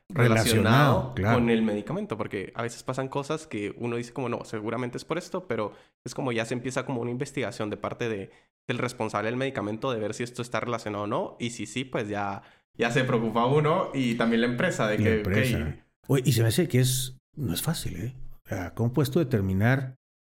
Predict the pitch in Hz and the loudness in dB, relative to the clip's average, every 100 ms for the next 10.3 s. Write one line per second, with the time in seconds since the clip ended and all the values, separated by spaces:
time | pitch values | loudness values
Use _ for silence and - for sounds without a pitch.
0 | _ - 101 95 98 - - 143 - 139 | _ -2 0 0 -2 -2 2 2 4 4
1 | 135 131 120 95 113 113 110 92 90 - | 4 4 2 2 2 2 2 0 -2 -4
2 | 90 90 - 135 131 90 - - 135 92 | -6 -6 -2 -2 -2 -4 -4 -4 -4 -4
3 | 90 - 92 101 - 85 85 92 - 85 | -6 -6 -4 -2 -4 -6 -6 -6 -6 -4
4 | - 160 123 92 90 - - - 95 107 | 2 4 4 2 -4 -6 -10 -6 -4 -2
5 | 92 123 127 - _ _ _ - 117 113 | 2 2 2 -4 _ _ _ 0 2 4
6 | 135 135 123 98 80 98 90 110 139 180 | 4 4 4 2 0 0 0 2 2 2
7 | - - 85 85 98 95 139 - 85 - | -4 -6 -4 -2 0 0 -2 -4 -6 -4
8 | 90 - 82 - 85 - 92 - 101 87 | -6 -6 -10 -8 -8 -6 -4 -2 -2 -2
9 | 87 92 92 - 87 - 87 80 113 98 | -4 -2 -2 -4 -6 -6 -8 -4 0 2
10 | 92 135 | 2 2